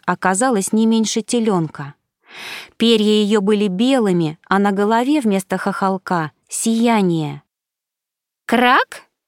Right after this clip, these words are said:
возвестила птица Рух и полетела дальше по своим делам. Оглянувшись, увидела, что присутствующие на территории драконы и люди, и даже верховный предводитель Рейден опустились на колени.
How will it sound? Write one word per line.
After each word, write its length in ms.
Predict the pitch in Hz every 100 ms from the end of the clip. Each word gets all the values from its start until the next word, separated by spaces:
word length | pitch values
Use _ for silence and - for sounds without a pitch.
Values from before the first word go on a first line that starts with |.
| _ _ -
возвестила 720 | 202 226 202 226 - 220 208
птица 420 | - 214 190 202
Рух 280 | 233 285 - -
и 100 | 202
полетела 580 | - 202 214 220 196 190
дальше 400 | 196 262 - 180
по 120 | 196
своим 420 | - 208 208 202
делам. 460 | 190 202 175 147 143 _ _ _ _ _ _ _ _ -
Оглянувшись, 920 | 190 196 220 226 269 277 - 175 - -
увидела, 520 | 233 226 226 214 196
что 220 | 202 196
присутствующие 1000 | 185 214 208 226 214 - 190 185 175 196
на 120 | 185 185
территории 640 | 202 202 208 202 185 170
драконы 580 | 190 196 - 214 190 175
и 260 | 180 190
люди, 540 | 196 262 247 175 151 147 _ _ _ _
и 140 | 220 214
даже 420 | 220 254 214 226
верховный 640 | 240 247 - 277 214 190
предводитель 840 | 180 214 196 214 214 226 - 190 185
Рейден 640 | 220 269 262 180 156 147 _ _ _
опустились 800 | - 190 208 214 - 233 220 -
на 140 | 226
колени. 720 | 214 220 220 214 180 147 139